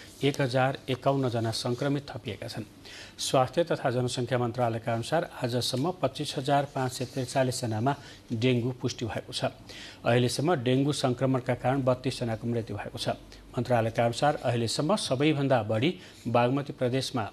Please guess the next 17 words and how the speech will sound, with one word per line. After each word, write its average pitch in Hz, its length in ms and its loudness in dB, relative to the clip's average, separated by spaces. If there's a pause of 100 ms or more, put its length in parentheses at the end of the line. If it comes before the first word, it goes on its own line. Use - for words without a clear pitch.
उन्नाइस 135 400 -2
हजार 123 320 2
नौ 120 160 0
सय 123 300 -2 (340)
दस 131 480 0
जनामा 120 400 0 (340)
डेङ्गु 135 360 2
सङ्क्रमण 123 600 -2
भएको - 220 -8
छ। - 180 -2 (480)
हालसम्म 160 400 2
देशका 190 360 2
छयत्तर 156 440 0
जिल्लामा 127 400 0
डेङ्गु 135 240 0
सङ्क्रमण 127 480 -4
फैलिएकाले 120 640 -2